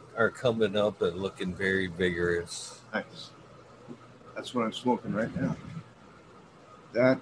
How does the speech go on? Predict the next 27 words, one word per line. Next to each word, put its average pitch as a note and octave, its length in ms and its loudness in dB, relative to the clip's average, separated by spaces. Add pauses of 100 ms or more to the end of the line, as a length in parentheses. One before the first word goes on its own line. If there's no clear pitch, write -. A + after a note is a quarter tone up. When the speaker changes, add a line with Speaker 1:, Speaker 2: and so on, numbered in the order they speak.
(120)
Speaker 2:
plant C3 480 4
is, G#2+ 440 -6
uh, F#2+ 160 -6 (2250)
I G#2 80 -2
don't G2+ 180 -4
know. G2 160 -8 (420)
I C3 80 8
have C#3 180 8
two E3+ 220 8
phenos C3+ 460 10
that A#2 120 4
I'm G#2+ 140 4
for A2 160 -2
sure A#2+ 240 4
gonna G#2+ 320 4 (960)
keep G#2+ 220 0 (480)
for G#2 100 -12
clones, G2+ 720 2 (800)
and G2+ 240 4
I G2+ 60 4
have, G#2+ 200 4
like, G2 180 2 (120)
ten A2 440 2 (100)
<laughs> - 100 -8
that D3+ 240 10
I'm A2+ 160 6
like, G2+ 240 6